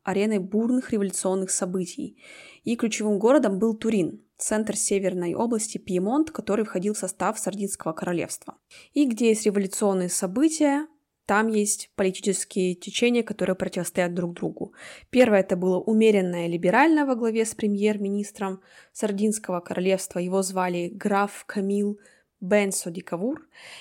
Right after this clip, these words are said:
и демократическое, э, крыло, его возглавлял такой яркий итальянец Джузеппе Гарибальди. Я сейчас подробнее про каждого расскажу.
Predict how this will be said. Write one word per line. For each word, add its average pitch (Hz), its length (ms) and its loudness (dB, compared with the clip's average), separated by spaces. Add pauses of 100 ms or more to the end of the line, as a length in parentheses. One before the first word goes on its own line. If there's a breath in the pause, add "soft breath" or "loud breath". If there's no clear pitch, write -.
(180 loud breath)
и 285 120 0
демократическое, 185 1300 -2
э, - 40 -6
крыло, 240 500 0
его 247 260 2
возглавлял 233 640 2
такой 208 500 -2
яркий 214 560 0
итальянец 220 760 0
Джузеппе 196 500 -2
Гарибальди. 190 760 0
Я 214 180 -2
сейчас 226 300 -4
подробнее 214 440 0
про 185 120 -8
каждого 170 400 -4
расскажу. 180 520 -6